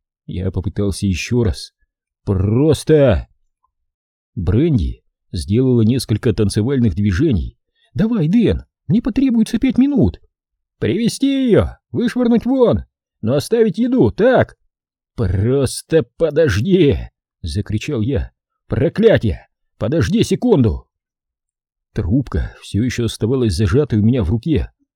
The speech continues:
но гудение сменилось знакомым голосом. «Эта сука меня убила!» — сказала призрачная Конни.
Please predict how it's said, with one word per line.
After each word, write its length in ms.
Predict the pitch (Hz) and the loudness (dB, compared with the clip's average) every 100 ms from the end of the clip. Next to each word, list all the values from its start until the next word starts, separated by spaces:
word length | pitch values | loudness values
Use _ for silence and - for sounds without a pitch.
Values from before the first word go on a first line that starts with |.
| _ _ | _ _
но 160 | 98 98 | -2 0
гудение 560 | 98 98 180 131 69 | 0 -2 0 0 0
сменилось 520 | - 95 101 151 143 80 | -4 -4 -2 -2 -2 0
знакомым 440 | 120 165 147 117 | 0 0 0 0
голосом. 540 | 127 170 117 - 57 _ _ _ _ _ _ _ _ _ _ _ _ _ | 2 0 0 -6 -12 _ _ _ _ _ _ _ _ _ _ _ _ _
«Эта 280 | 139 185 220 | -6 -4 -6
сука 440 | - 247 214 147 | -2 0 2 2
меня 220 | 143 208 240 | 2 4 4
убила!» — 600 | 240 247 214 135 85 - _ _ | 4 4 4 4 2 -2 _ _
сказала 580 | - - 87 90 139 107 | -16 -6 -6 -4 -2 -2
призрачная 580 | 127 156 101 - 104 104 | -2 -2 -4 -2 -4 -4
Конни. 440 | 156 151 76 57 | -2 -2 -2 -6